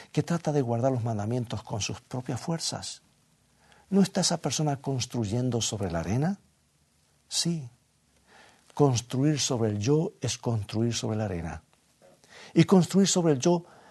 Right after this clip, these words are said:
depender de nuestros propios esfuerzos, tratar de obtener la salvación por nuestras propias obras,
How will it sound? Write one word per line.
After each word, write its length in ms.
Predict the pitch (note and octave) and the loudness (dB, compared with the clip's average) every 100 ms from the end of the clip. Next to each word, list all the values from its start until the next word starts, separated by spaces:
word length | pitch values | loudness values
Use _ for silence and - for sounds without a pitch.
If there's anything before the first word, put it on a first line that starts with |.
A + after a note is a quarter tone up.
| - _ _ _ _ _ | -20 _ _ _ _ _
depender 800 | B2+ F3 E3+ C#3+ C3+ G3+ G3+ F3+ | 2 4 6 4 6 6 6 4
de 100 | D#3+ | 0
nuestros 240 | C#3 C3 | 0 0
propios 320 | - D3+ C3 | 0 0 0
esfuerzos, 580 | B2 - D3+ - C3 - | -2 2 2 2 -4 0
tratar 500 | E3 C3+ - G3+ G#3 | 2 2 4 6 6
de 100 | F#3 | 4
obtener 420 | E3 - D3 D#3+ | 2 0 2 4
la 120 | D3+ | 4
salvación 640 | C3 C3+ A#2 G2 - D#3 C3+ | 2 0 0 0 2 2 2
por 180 | - A2 | 0 -2
nuestras 320 | G#2+ - - | -2 -4 -8
propias 380 | - C3 B2 G3+ | -4 -2 4 6
obras, 420 | G#3+ G2+ - - | 6 4 0 -8